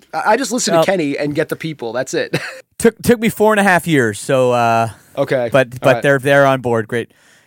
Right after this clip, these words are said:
Speaker 2: Yeah, great company, great beer.
Speaker 1: Amazing. All right,
Speaker 2: All
Speaker 1: so
Speaker 2: right,
Speaker 1: let's
Speaker 2: I'm,
Speaker 1: hear
Speaker 2: I'm ready. I was gonna get one earlier, but I figure, okay, I, I'm, I'm ready now.
Speaker 1: Perfect. All right.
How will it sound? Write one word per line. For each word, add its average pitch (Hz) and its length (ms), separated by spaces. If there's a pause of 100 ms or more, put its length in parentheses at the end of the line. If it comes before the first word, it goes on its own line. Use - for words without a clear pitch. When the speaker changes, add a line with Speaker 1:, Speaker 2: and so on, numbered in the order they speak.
Speaker 2:
Yeah, 110 140
great 117 180
company, 104 320
great 101 180
beer. 95 220 (100)
Speaker 1:
Amazing. 110 520 (400)
All 117 80
right, 104 100
Speaker 2:
All 123 80
Speaker 1:
so 131 40
Speaker 2:
right, 120 100
Speaker 1:
let's 139 120
Speaker 2:
I'm, 147 120
Speaker 1:
hear 151 80
Speaker 2:
I'm 156 140
ready. 139 240
I 139 60
was 151 120
gonna 185 160
get 175 120
one 165 140
earlier, 139 340
but 113 120
I 117 60
figure, 123 300
okay, 123 200
I, 117 300
I'm, 131 120
I'm 131 180
ready 127 220
now. 98 260 (360)
Speaker 1:
Perfect. 123 560 (300)
All 131 100
right. 107 280